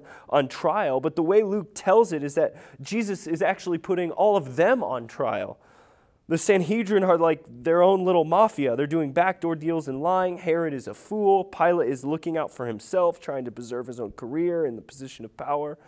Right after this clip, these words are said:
So who really is on trial here? The one who is innocent? Is Jesus on trial? Or is it everyone else?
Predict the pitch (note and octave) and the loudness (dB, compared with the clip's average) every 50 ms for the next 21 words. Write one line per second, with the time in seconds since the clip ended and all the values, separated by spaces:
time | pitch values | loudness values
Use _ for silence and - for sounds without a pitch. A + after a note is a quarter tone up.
0 | _ - - - - _ _ _ _ - - F3+ D#3 A3 B3+ C#4 B3 G#3 A3 A#3+ | _ -20 -20 -20 -20 _ _ _ _ -4 -2 2 4 4 4 6 6 6 6 6
1 | A#3 A#3 A3 G3 E3+ G3 F3+ F3+ E3+ - - F3 D3+ D#3 C#3+ A#2+ A#2 A2+ A#2 G#2+ | 6 4 0 0 0 0 -4 -4 -4 -6 -6 -4 -4 -4 -4 -6 -8 -8 -8 -10
2 | G2+ - - _ _ _ _ _ _ _ _ _ _ _ _ _ _ _ _ _ | -10 -12 -16 _ _ _ _ _ _ _ _ _ _ _ _ _ _ _ _ _
3 | _ _ _ _ _ _ _ _ _ _ _ _ _ _ _ _ _ _ _ _ | _ _ _ _ _ _ _ _ _ _ _ _ _ _ _ _ _ _ _ _
4 | _ _ _ _ _ _ _ _ _ _ - C#3 C#3 D3 F3 F#3+ F#3 F#3+ D#3+ B2+ | _ _ _ _ _ _ _ _ _ _ -6 -4 0 0 0 0 0 -2 -4 -4
5 | A#2 A#2 C#3+ G3+ G#3 - C#4+ D4+ D#4+ D#4+ _ _ _ _ _ _ _ _ _ _ | -4 -6 -6 -8 -10 -12 -16 -16 -16 -18 _ _ _ _ _ _ _ _ _ _
6 | _ _ _ _ _ _ _ _ _ _ _ _ _ _ _ _ _ _ _ _ | _ _ _ _ _ _ _ _ _ _ _ _ _ _ _ _ _ _ _ _
7 | _ _ _ _ _ _ _ _ _ _ _ _ _ - - B2 A#2 A2 G#2+ - | _ _ _ _ _ _ _ _ _ _ _ _ _ -18 -16 -16 -16 -16 -16 -12
8 | - A#2+ C#3 F3 - A#3 A3+ - - - A#3 - - A3 - - - - C4 _ | -10 -10 -10 -10 -12 -14 -14 -14 -16 -16 -16 -14 -14 -14 -12 -12 -14 -16 -18 _
9 | _ _ _ _ _ _ _ _ _ _ _ _ _ _ _ _ _ _ _ _ | _ _ _ _ _ _ _ _ _ _ _ _ _ _ _ _ _ _ _ _
10 | _ - - D3+ D#3+ F3+ F3+ D#3+ E3+ E3+ F3 E3 F3 E3+ E3 D#3 E3+ G3 D#3+ A2+ | _ -12 -8 -6 -6 -6 -6 -6 -4 -4 -4 -4 -4 -6 -6 -6 -6 -6 -8 -10
11 | - - - - | -14 -20 -20 -20